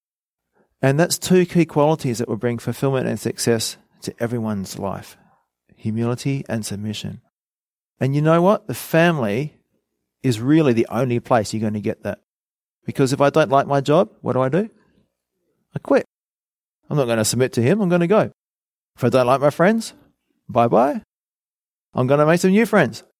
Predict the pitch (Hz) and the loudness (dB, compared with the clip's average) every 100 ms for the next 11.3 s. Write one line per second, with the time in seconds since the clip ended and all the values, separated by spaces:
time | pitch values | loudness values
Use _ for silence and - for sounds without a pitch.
0 | _ _ _ _ _ _ _ _ _ _ | _ _ _ _ _ _ _ _ _ _
1 | _ _ - 131 143 156 160 151 156 180 | _ _ -2 0 2 4 4 4 4 4
2 | 220 254 240 - - - _ _ _ _ | 4 2 -4 -12 -20 -20 _ _ _ _
3 | - 160 190 185 240 214 120 - - - | -4 0 4 4 6 4 2 -4 -14 -6
4 | 113 127 127 127 127 - 151 180 156 120 | 0 2 2 2 -2 0 2 2 2 -4
5 | 120 117 117 120 113 - _ _ _ _ | -4 -2 -2 0 0 -2 _ _ _ _
6 | _ _ _ _ _ _ _ 117 107 135 | _ _ _ _ _ _ _ -4 0 2
7 | 139 165 147 156 143 - 196 180 190 - | 2 4 2 4 2 2 2 2 2 -4
8 | - - - - - - - - - 170 | -10 -12 -12 -14 -14 -16 -20 -16 -4 0
9 | 151 123 110 110 - 151 - 135 - - | 2 4 4 2 0 -2 2 2 0 -6
10 | - - _ _ _ _ _ _ - 147 | -12 -20 _ _ _ _ _ _ -2 0
11 | 143 147 | 2 2